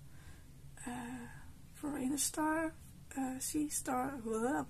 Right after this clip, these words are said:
no, no, <laughs> cannot find the word anymore. <laughs> And, uh, I wanted to color her darker skin, and, uh, I think it is a good choice for this page. And I use some metallic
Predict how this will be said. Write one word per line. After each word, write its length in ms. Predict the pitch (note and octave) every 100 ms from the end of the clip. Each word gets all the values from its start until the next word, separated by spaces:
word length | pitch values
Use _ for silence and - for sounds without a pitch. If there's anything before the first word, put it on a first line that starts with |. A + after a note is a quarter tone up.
| -
no, 240 | C4+ A#3 B3
no, 340 | A#3 B3+ B3 C4+ -
<laughs> 920 | A#3 G#3+ A#3 - B3 A#3+ - - D4+
cannot 260 | C#4 D#4 D#4+
find 220 | C4+ C4
the 60 |
word 240 | A#3 D#3+ -
anymore. 380 | - - A3+ A3 A#3+
<laughs> 220 | A3+ A#3+ - - D#4+ F4+ G4 G#4+ - - -
And, 680 | D#4 D4+ D4+ D4 D4 C#4+ C#4+ - - - - -
uh, 500 | C#4 C#4 C4+ C4 C4 -
I 120 | B3+
wanted 300 | C4+ C4+ C#4
to 160 | - B3
color 360 | - B3 A#3+ A#3+
her 340 | A#3+ B3 B3
darker 400 | A#3+ C#4 C#4+ C#4
skin, 340 | - - F4 B4 - - - - - -
and, 520 | D4+ C4 B3 A#3+ B3+ -
uh, 220 | B3+ A#3+ B3+ - - - - - - - - D#4
I 120 | D#4+
think 260 | - D4+
it 140 | D4 C4+
is 120 | C4+
a 40 |
good 240 | A#3 A#3 A#3
choice 380 | - - - -
for 140 | G#3+
this 240 | G3+ -
page. 560 | - D#3+ - - - - - - - - - - - - - - - -
And 100 | B3+
I 120 | C4
use 240 | C4+ B3
some 300 | - C#4 D4
metallic 600 | D#4 - C#4 C#4 C#4 C4+